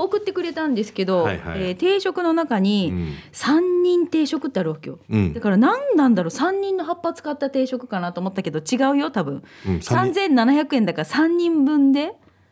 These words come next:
Speaker 2: ていうことか。
Speaker 1: 食べられることじゃない。
Speaker 2: <laughs> いや、わからんよ。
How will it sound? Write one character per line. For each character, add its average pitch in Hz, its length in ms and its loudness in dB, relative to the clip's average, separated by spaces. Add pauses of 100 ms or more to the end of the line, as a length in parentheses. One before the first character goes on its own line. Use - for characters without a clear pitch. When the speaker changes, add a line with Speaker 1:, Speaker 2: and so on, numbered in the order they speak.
(160)
Speaker 2:
て - 100 -2
い 208 40 4
う - 40 -2
こ 233 80 4
と 208 80 0
か。 202 40 0
Speaker 1:
食 - 20 0
べ 185 60 -2
ら - 20 0
れ 175 100 -4
る 175 100 -10
こ 240 120 -4
と 202 80 -2
じ 208 120 -2
ゃ 170 40 -8 (680)
な - 80 -6
い。 - 80 -12
Speaker 2:
<laughs> - 40 -12
い - 40 -2
や、 104 220 -2
わ 95 120 -6
か 90 100 -6
ら 85 80 -6
ん 80 80 -6
よ。 120 160 -2